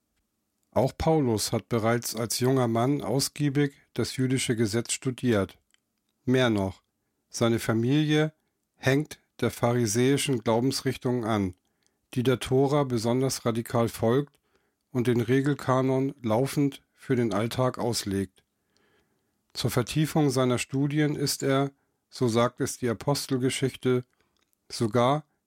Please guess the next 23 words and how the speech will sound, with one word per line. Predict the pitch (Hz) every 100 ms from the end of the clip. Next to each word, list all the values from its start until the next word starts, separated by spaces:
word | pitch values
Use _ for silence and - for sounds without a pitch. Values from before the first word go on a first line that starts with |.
| _ -
mit | 123
etwa | 127 - 120
fünfzehn | - 143 139 - 123 110
Jahren | 110 123 135 131
nach | 117 -
Jerusalem | 117 117 135 131 131 127 127
gegangen. | 120 113 101 98 92 - _ _ _ _ _ _ _ _
Und | - 117 120
dort | 117 143 -
hat | 127 113
er | 120 113
wohl | 127 127
auch | 107 131 -
zum | - 107
ersten | 113 135 - 131
Mal | 123 127 131 - _ _ _
von | 117
Jesus | 113 113 110 -
Christus | - 139 - 135 135 -
und | 117 104
dessen | 113 117 98
Anhängern | 113 117 120 120 117
gehört. | 113 107 95 87